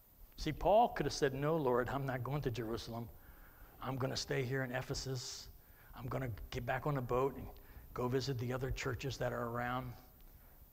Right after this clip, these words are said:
But Paul knew that his goal in life was to share the gospel of Jesus Christ with whoever he came in contact with.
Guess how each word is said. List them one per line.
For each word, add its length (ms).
But 200
Paul 300
knew 240
that 220
his 720
goal 380
in 140
life 340
was 180
to 120
share 480
the 80
gospel 480
of 80
Jesus 340
Christ 440
with 140
whoever 520
he 100
came 280
in 100
contact 580
with. 320